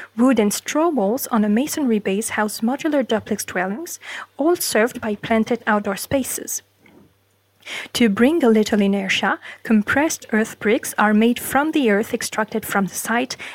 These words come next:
and are used to make partitions separating the dwellings, all of which are dual aspect. On the train station side, a third-party venue houses the various events and meetings of the associations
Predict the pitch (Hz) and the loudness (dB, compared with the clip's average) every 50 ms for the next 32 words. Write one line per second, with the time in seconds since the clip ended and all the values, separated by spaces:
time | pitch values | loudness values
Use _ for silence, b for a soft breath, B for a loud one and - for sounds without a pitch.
0 | B B - 262 302 - 339 311 285 233 202 208 208 208 - - - - - - | B B 0 2 4 4 4 4 4 4 4 2 2 0 0 -4 -6 -4 -2 0
1 | 220 208 202 202 - - - - - - 190 - - 240 220 226 - - - - | 0 0 0 -2 -4 -8 -8 -6 -2 -2 -2 0 2 2 2 0 0 -4 -8 -4
2 | - - 294 - - 294 277 262 - 269 254 240 240 226 - 196 180 175 180 180 | -2 -2 -2 0 0 -2 0 0 0 2 2 2 2 2 0 0 0 0 -2 -4
3 | 180 196 - - - B B B B B B B - 262 294 294 311 302 - 226 | -6 -6 -8 -10 -14 B B B B B B B 2 4 4 4 2 2 2 2
4 | 208 214 - - - 208 196 - - 220 196 190 190 208 226 - - - - - | 2 2 2 0 -2 -2 -2 0 0 0 2 4 2 2 0 -2 -6 -10 -10 -10
5 | _ - - - - - - - - - - - - _ _ _ _ _ B B | _ -12 -12 -12 -12 -18 -20 -20 -20 -20 -20 -20 -20 _ _ _ _ _ B B
6 | B B B B B 247 240 226 226 233 226 - - - 262 285 339 349 - - | B B B B B 4 4 6 4 2 2 0 -2 0 0 0 0 0 -2 -4
7 | - - 240 220 208 - 214 196 - - - 208 190 190 208 208 - - 226 214 | -4 -2 -2 0 0 0 -2 -2 -2 -2 -2 0 0 0 -2 -2 -2 0 0 0
8 | - - - 277 320 339 330 - 277 247 233 - 226 214 - 208 196 190 196 214 | 0 2 2 4 4 2 0 0 -2 0 0 2 2 2 2 2 2 4 4 2
9 | 202 285 - - - 233 220 - 226 220 - - - 208 196 247 269 294 294 330 | 2 0 -2 0 0 0 2 2 2 0 0 0 -2 0 0 0 0 2 2 0
10 | 320 - - 254 - 202 190 196 - - - - 254 285 339 349 320 254 214 202 | 0 0 0 0 2 2 0 0 0 -2 -2 0 0 2 2 2 4 2 2 2
11 | - - 214 202 208 - 226 202 - 208 196 190 190 - - 202 - - 196 196 | 2 2 2 2 2 2 0 -2 0 0 0 0 -2 -2 -4 -6 -4 -2 -2 -2
12 | 190 - - 214 262 302 - | 0 0 0 0 -2 -2 -4